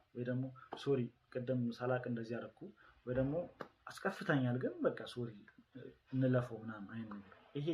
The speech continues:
እ፣ አራዳ ሰው የሚባለው አይነት። አራዳ ሰው ነገሮችን በሆዱ አይዝም። በቃ ይጣላል፣ ይታረቃል፣ ይሄዳል። ሶ እንደዛ አይነት ባህሪ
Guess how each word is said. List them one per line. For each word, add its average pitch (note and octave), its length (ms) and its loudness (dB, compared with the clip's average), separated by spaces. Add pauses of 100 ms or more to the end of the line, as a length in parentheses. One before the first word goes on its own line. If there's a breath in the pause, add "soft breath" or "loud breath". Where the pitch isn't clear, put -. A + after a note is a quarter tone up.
(720 loud breath)
እ፣ A#2 160 -4
አራዳ C3+ 340 6
ሰው A#2+ 160 -4
የሚባለው G#2+ 420 -10
አይነት። G2+ 260 -16 (300)
አራዳ A#2 260 -2
ሰው G3 160 -4 (200)
ነገሮችን A#2+ 540 -2
በሆዱ C3 320 2
አይዝም። A2+ 300 2 (560)
በቃ A#2 200 -6 (400 loud breath)
ይጣላል፣ C#3+ 460 2
ይታረቃል፣ E3 600 2
ይሄዳል። B2+ 340 0
ሶ - 120 -6 (500 loud breath)
እንደዛ C3+ 380 4
አይነት B2+ 340 4
ባህሪ A#2+ 360 0